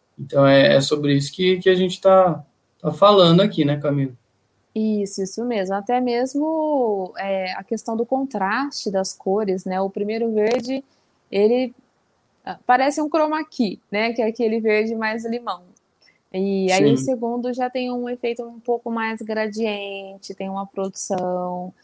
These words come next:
Speaker 2: e aí você consegue trabalhar melhor a harmonização, o respiro visual.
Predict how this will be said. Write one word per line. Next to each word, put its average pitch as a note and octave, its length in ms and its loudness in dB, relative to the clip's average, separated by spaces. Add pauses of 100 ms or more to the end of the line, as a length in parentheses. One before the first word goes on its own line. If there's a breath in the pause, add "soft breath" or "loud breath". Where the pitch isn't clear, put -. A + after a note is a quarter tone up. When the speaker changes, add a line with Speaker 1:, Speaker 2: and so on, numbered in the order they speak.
(240)
Speaker 2:
e F#3+ 80 0
aí G3 120 4
você G#3 160 -4
consegue G3+ 500 -2
trabalhar F#3+ 520 2
melhor F#3 320 -4
a F3+ 120 -8
harmonização, F3+ 880 -6
o - 20 -6
respiro F#3+ 480 -6
visual. F3+ 840 -2